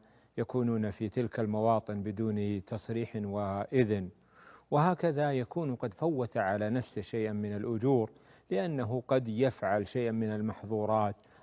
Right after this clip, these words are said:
أو يترك شيئاً من واجبات الحج، وبالتالي يلحقه شيء من المأثم، بخلاف ما لو بقي ونوى الحج لكنه تركه لله، فإنه يكون له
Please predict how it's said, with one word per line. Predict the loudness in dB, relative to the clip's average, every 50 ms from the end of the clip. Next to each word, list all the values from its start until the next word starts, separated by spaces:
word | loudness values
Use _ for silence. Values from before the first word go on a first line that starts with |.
| _ -4 2
أو | 4 4 6 6 4 2 -2 -6 -12 -14 _ 2
يترك | 4 4 4 4 2 -2 -2 -2 -4 -6
شيئاً | -4 -2 0 2 2 2 2 0
من | 0 0 0
واجبات | 0 0 0 0 0 -2 -2 -2 -2 -4 -4 -4 -6
الحج، | -6 -4 -4 -4 -2 0
وبالتالي | 0 0 -2 -2 -4 -2 0 0 0 0 0 -2
يلحقه | -2 -2 -2 -2 -2 -2 0 0 0 0 -2
شيء | -2 -2 -2 0 0
من | 0 -2 -2 -2 0
المأثم، | 0 0 0 0 -2 -2 -4 -4 -4 -4 -4 -6 -10 _ _ -20 _ _ -8
بخلاف | -6 -4 -2 0 0 0 0 -2 -2 -4
ما | -4 -4 -4 -4 -4
لو | -4 -4 -4 -2
بقي | 0 0 0 0 0 -2 -2 0 0 0 -2 -4 -8 _ _ _ _ _ _ _ _ _ -4
ونوى | 0 2 2 4 4 6 6 6 6 6 4 2 2 0 0 _ -6
الحج | -6 -6 -6 -4 -2 -2 -2 -2 -2 -2 -2
لكنه | 0 0 -2 -4 -4 -4 -2 -2 -2 -4 -4 -6
تركه | -4 -2 0 0 0 -2 -2 -4 -6 -6 -4 -4 -4
لله، | -4 -4 -2 0 0 2 2 2 0 -2 -6 _ _ _ _ _ _
فإنه | 0 2 2 2 2 0 0 0 0 0
يكون | -2 -2 -2 -2 0 0 0 0
له | 0 -2 0 0 2 2 2 0